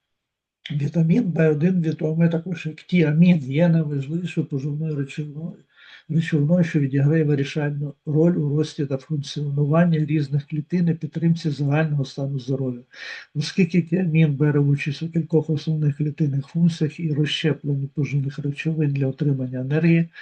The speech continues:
його дефіцит може призвести до різних проблем у роботі мозку і серця, які потребують постійного припливу енергії. Тіамін, тіамін, е,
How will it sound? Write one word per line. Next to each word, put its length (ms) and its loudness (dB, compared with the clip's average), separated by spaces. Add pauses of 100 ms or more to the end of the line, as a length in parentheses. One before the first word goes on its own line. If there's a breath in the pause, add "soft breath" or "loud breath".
(280 loud breath)
його 300 2
дефіцит 600 -6
може 280 -4
призвести 680 -6
до 200 -2
різних 380 0
проблем 500 -2
у 80 -2
роботі 420 -6
мозку 420 0
і 60 0
серця, 560 -4 (460 loud breath)
які 280 2
потребують 640 2
постійного 560 2
припливу 520 -4
енергії. 560 -2 (480 loud breath)
Тіамін, 580 2 (500)
тіамін, 760 2 (840)
е, 420 -4